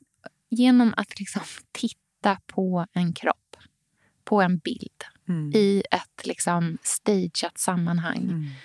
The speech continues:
Speaker 1: så säger det ingenting. Vi vet
Speaker 2: Gud, nej.
Speaker 1: ingenting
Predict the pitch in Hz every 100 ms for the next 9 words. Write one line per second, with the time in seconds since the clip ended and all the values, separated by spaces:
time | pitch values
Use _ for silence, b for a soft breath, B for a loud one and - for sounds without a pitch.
0 | B B B - - 214 - 208 185 175
1 | 170 - 170 170 - _ - 233 202 180
2 | 170 - - 202 226 214 180 170 277 269
3 | 247 226 185 - -